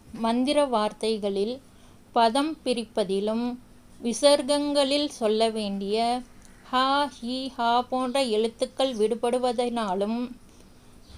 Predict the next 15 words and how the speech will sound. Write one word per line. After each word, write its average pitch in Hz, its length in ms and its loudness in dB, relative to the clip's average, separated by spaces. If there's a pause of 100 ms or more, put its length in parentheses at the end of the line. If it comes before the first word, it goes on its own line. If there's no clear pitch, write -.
தன்மாத்திரை 285 720 2
அ-, 233 300 -2 (640)
தன்மாத்திரை 277 680 2
அளவுகளில், 214 800 2 (540)
அதாவது 240 600 2
நெடில் 247 460 0 (600)
குறில்களில் 262 680 2 (1900)
எந்த 247 380 0
அளவு 277 320 4
மாத்திரைகளை 254 720 2 (680)
பயன்படுத்த 240 680 0
வேண்டுமோ 226 580 0
அதிலிருந்து 269 880 0 (220)
வேறுபடும் 254 640 4
பொழுதும் 220 480 0